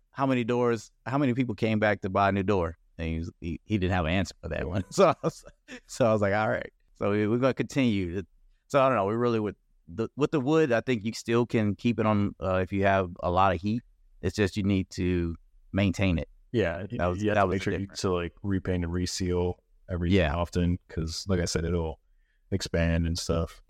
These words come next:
Speaker 1: Yeah. So, but, you know, that, that's what, you know, I'm up to, and still got my, you know, rental property, and, uh, I had to, a-, as they say, they t-, they say it's passive, right? It really isn't passive.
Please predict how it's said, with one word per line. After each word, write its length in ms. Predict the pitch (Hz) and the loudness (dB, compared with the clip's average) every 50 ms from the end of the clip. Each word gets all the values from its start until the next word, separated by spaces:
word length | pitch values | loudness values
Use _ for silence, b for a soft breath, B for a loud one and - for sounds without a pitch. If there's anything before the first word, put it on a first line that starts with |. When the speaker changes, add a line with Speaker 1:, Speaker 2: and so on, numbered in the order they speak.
| _ _ - | _ _ -4
Speaker 1:
Yeah. 240 | 76 76 - - - - - _ _ _ _ _ | -2 -2 -2 -2 -6 -10 -14 _ _ _ _ _
So, 220 | - - - 50 - _ - | -16 -14 -12 -12 -12 _ -2
but, 180 | 143 160 131 | 0 2 2
you 80 | 139 - | 2 0
know, 120 | - - - - _ _ - | -2 -4 -10 -14 _ _ 2
that, 180 | 190 180 165 | 4 4 6
that's 220 | 147 143 139 - - | 4 4 2 2 2
what, 240 | 110 107 101 85 98 | 2 2 2 2 2
you 80 | 98 80 | 0 0
know, 100 | 76 78 | 0 0
I'm 100 | 82 - | -2 -2
up 160 | - 90 78 - | -2 -4 -6 -4
to, 220 | - 90 82 82 | -4 -4 -2 -2
and 160 | 80 69 67 - _ _ _ | -2 -4 -6 -8 _ _ _
still 240 | _ _ - 160 147 | _ _ 4 4 6
got 160 | 120 123 120 | 6 4 4
my, 280 | 117 117 113 107 107 110 | 4 2 2 2 0 0
you 100 | 113 101 | 0 0
know, 180 | 104 101 104 98 | -2 -2 -2 -2
rental 280 | 92 98 98 98 98 | -2 0 0 0 0
property, 480 | - 95 95 95 - - 95 95 95 95 | -2 -2 -2 -2 -2 -4 -2 -2 0 0
and, 260 | 87 82 82 82 78 - - _ _ - | 0 0 0 -2 -4 -6 -10 _ _ -4
uh, 400 | 87 87 85 82 80 78 78 80 80 82 82 - - 90 | -2 0 2 2 2 2 0 0 -2 -4 -4 -4 -2 0
I 160 | 104 107 107 | 0 2 2
had 380 | 110 110 113 107 104 98 - | 2 2 2 2 2 0 -2
to, 480 | - - - 104 95 95 92 92 85 - | -4 -4 -2 0 0 0 0 -2 -4 -4
a-, 200 | - 98 - - | -4 -6 -4 -2
as 160 | 107 110 113 - | -2 -2 0 0
they 120 | 127 123 | 0 -2
say, 240 | - - 147 127 104 | 0 0 0 0 0
they 120 | 101 101 | 0 -4
t-, 200 | - - 139 120 - | -4 -2 -2 -2 -2
they 120 | 107 104 | -4 -4
say 160 | - - 123 | -2 -2 -2
it's 80 | 113 - | -2 -2
passive, 420 | - 117 117 117 - - 87 80 | -4 -4 -2 -2 -2 -4 -6 -4
right? 200 | 92 87 90 - - | -2 -2 -2 -2 -4
It 80 | 90 82 | -6 -4
really 220 | 82 80 73 69 | -4 -4 -4 -4
isn't 180 | 71 - - - | -6 -8 -12 -14
passive. 280 | - - - - - | -14 -14 -14 -14 -18